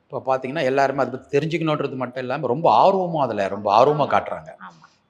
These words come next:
Speaker 1: காட்டுறாங்க, நிறைய பார்க்குறாங்க, தெரியுங்க, நிறைய ஃபோன் கால்ஸ் எனக்கு நிறைய வருது. அவங்க
Speaker 2: ம்.
Speaker 1: கேட்குற கேள்வியிலேயே எனக்கே தெரியும், இவ்வளவு தூரம் இவங்களே தெரிஞ்சு வச்சிருக்கிறாங்களே. இப்ப நம்ம என்னெல்லாம் சொல்லணும்னு நினைக்கிறோமோ, அது அவங்களே சொல்லிடுவாங்க.
Speaker 2: ம்.
Speaker 1: So, இப்ப அந்த அளவுக்கு அவங்க தெரிஞ்சிருக்குது. சரி, இது ரொம்ப ஒரு ஆரோக்கியமான விஷயம் தான் அது.
Speaker 2: சரி.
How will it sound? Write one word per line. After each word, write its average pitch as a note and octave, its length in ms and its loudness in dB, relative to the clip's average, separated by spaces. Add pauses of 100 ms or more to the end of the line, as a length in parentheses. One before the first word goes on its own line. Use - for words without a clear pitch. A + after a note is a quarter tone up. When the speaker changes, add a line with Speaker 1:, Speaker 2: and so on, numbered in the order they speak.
(120)
Speaker 1:
காட்டுறாங்க, G2 360 -8
நிறைய G#2 360 -2
பார்க்குறாங்க, G#2 360 -2
தெரியுங்க, G#2 260 -6
நிறைய G#2+ 240 -4
ஃபோன் D#3+ 300 -4
கால்ஸ் C#3+ 260 0
எனக்கு A#2+ 220 0
நிறைய A2 200 2
வருது. G2+ 280 -2
அவங்க B2 220 0
Speaker 2:
ம். A2 40 -4
Speaker 1:
கேட்குற F3 300 6
கேள்வியிலேயே D3+ 600 0
எனக்கே C#3+ 300 2
தெரியும், B2 440 -4
இவ்வளவு D#3 240 0
தூரம் G3 260 4
இவங்களே F3+ 300 2
தெரிஞ்சு C#3+ 280 2
வச்சிருக்கிறாங்களே. G#2 560 -4 (320)
இப்ப G3+ 160 0
நம்ம A#2 220 4
என்னெல்லாம் F#3 420 8
சொல்லணும்னு F3+ 320 6
நினைக்கிறோமோ, E3+ 300 4
அது D#3 160 8
அவங்களே F#3+ 280 8
சொல்லிடுவாங்க. G2 520 -2
Speaker 2:
ம். - 200 -16 (480)
Speaker 1:
So, A#3+ 160 0
இப்ப G3+ 160 4
அந்த G#3 200 6
அளவுக்கு B3+ 360 4
அவங்க G3 400 8
தெரிஞ்சிருக்குது. F3+ 720 -2
சரி, E3+ 260 -2
இது D#3+ 160 0
ரொம்ப D#3+ 320 2
ஒரு B2 180 4
ஆரோக்கியமான G3 560 6
விஷயம் B2 300 -2
தான் G#2 140 2
அது. - 120 -10
Speaker 2:
சரி. G#3 220 -16